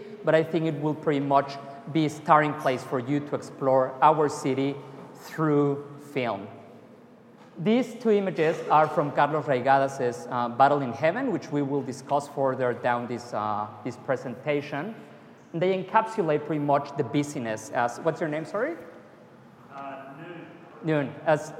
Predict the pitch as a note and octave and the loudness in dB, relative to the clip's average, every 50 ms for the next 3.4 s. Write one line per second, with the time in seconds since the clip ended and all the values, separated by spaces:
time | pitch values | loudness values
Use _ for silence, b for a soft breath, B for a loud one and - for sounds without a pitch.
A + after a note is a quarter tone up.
0 | - - - - - E3+ D3+ D3+ D#3 D#3+ D#3+ E3 D#3 - - C#3 A#2 A#2+ A#2+ - | -12 -12 -14 -6 0 2 2 2 2 -2 -4 -4 -6 -2 0 0 0 0 0 -2
1 | C3 B2 C#3 C3+ C3 B2+ C3 A#2+ - D3+ C#3+ D3 - C3+ C3 B2+ B2 - - - | 0 2 2 2 2 2 -2 -4 -2 -2 -2 -2 -4 -6 -4 -4 -6 -6 -8 -12
2 | - C3 B2 B2 - - B2 - B2 A2+ - - C3+ B2+ B2+ - D#3+ D#3 - - | -6 -6 -6 -6 -6 -10 -10 -10 -10 -8 -6 -8 -8 -6 -2 -2 -2 -2 -2 0
3 | - C#3+ C#3+ - - C#3+ C3 A2+ | 2 2 2 2 0 -4 -6 -6